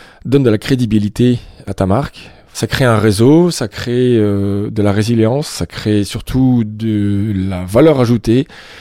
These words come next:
dans le bassin de vie. J'ai donc commencé à tourner et, bah, aussi bien les employés de cette entreprise de travail adapté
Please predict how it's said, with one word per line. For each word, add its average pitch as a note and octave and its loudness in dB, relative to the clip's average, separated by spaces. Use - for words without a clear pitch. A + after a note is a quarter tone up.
dans C#3+ 4
le B2 2
bassin A2 -2
de F2+ -4
vie. A#2+ -6
J'ai A#2+ -4
donc G#2+ -8
commencé G#2 -4
à F#2+ 2
tourner G#2 0
et, F#2 -6
bah, - -10
aussi - -6
bien A#2 2
les G2+ 0
employés A2+ 0
de G2+ -6
cette - -10
entreprise G2+ -4
de G2 0
travail G2+ 0
adapté G2+ 0